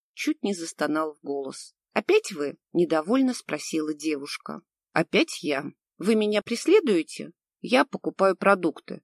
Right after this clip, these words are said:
в том же магазине, что и вы», демонстративно положил томатную пасту в тележку. «Но поскольку я уже закончил, то дальше пусть вами любуются те,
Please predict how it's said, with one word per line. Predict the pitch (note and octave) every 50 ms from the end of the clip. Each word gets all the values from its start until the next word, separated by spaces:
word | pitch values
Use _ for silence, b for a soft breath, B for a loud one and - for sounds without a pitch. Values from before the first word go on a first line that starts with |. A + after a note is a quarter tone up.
| _ _
в | - -
том | - G#3 G#3+ F#3+
же | F3+ - D#3 C#3+
магазине, | D#3 D3+ C#3 D#3+ E3+ F3+ F#3 A#3+ C4+ C4 F3+
что | - - - - D#3+
и | E3 E3 E3+
вы», | E3+ D#3 D#3 D3 - - - _ _
демонстративно | - F3+ G3 F#3+ G3 F#3+ - - - F#3+ G3+ - - G3+ E3 D#3 D#3 D3+
положил | - D#3 D#3 E3+ F3+ - C4 C4+
томатную | B3+ - E3+ D#3 D#3 E3+ F3 - - D#3+ D#3 D3
пасту | - E3 E3 - - -
в | - -
тележку. | - - D#3 D3+ D3 D3 D3 - - _ - - - _ _ _ _ -
«Но | G3+ G#3 A#3+ A3 G#3 -
поскольку | - G3+ G3+ - - G3 F#3+ F3+ - -
я | D#3 D#3+ E3+ D#3
уже | D3+ D3+ - E3
закончил, | D#3 E3+ E3+ E3+ - - C4+ C#4+ C4+ - - D#3+ D3+ - - _ _ _
то | - G3+
дальше | F#3+ E3+ G3+ G#3+ B3+ B3+ - - - F3+
пусть | - - F#3+ G3+ - -
вами | F3 F3+ F3 F3 E3+
любуются | E3+ F3+ F3+ E3 D#3+ D#3 D#3 D3 - - - D#3
те, | - - A#3+ D4 D#4+